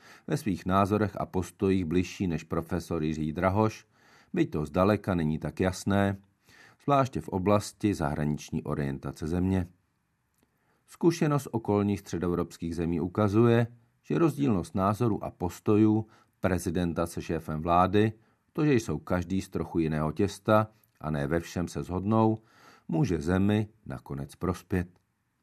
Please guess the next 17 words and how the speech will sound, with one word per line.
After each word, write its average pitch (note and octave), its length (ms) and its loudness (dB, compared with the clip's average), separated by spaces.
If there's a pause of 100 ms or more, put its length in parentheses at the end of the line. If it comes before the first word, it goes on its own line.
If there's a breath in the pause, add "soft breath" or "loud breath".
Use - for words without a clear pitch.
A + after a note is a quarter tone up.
(380 loud breath)
Je F3+ 100 4
to C#3 180 4
vidět A2+ 320 4
hned F#2+ 160 0
na G2 160 0
dvou G2+ 260 2
sousedních F2 580 -2
státech, G2+ 600 2
Rakousku D#2+ 540 -4
a E2 80 -2
Slovensku, G2+ 800 0 (460 soft breath)
kde F3 160 0
se A2+ 160 0
hlavou F#2+ 360 2
země G2+ 300 2
stali D#2+ 320 -4
lidé, G#2 500 2